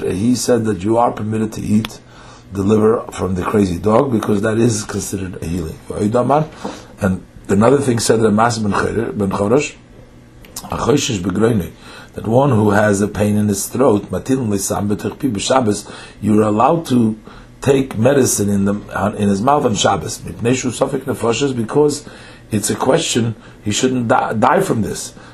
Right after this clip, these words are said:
The chol sofik nefoshes, and any time when there's a doubt that a person shouldn't die, doiches Shabbos,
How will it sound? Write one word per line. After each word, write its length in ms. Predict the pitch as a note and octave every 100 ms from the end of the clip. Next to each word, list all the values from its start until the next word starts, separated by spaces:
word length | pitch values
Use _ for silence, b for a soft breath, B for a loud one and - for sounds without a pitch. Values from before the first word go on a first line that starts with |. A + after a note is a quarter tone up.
| B
The 80 | -
chol 180 | A2 B2
sofik 260 | C3 B2+
nefoshes, 500 | A#2+ G#2 C3+ - F2
and 100 | F#2
any 220 | B2 D3+ D3+
time 240 | C#3 C#3+
when 100 | B2+
there's 200 | G#2+ G2+
a 60 | F#2+
doubt 340 | A#2+ B2+ F2
that 120 | F2+
a 60 | F2
person 320 | A#2+ B2+ G#2
shouldn't 340 | - G2+ G2
die, 300 | A2 D3+ E3
doiches 440 | A2+ B2 B2+ A#2 A#2
Shabbos, 480 | - A#2 C3 B2+